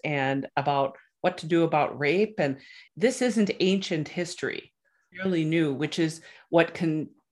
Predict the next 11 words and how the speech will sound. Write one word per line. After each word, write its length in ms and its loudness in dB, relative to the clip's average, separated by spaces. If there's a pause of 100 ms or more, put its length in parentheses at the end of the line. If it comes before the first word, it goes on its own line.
(300)
what 200 -4
continues 840 0
to 380 -4
worry 500 -2
me. 580 0 (540)
That 400 6
fight 420 4
was 240 -2
long 360 2
and 120 -4
hard 640 0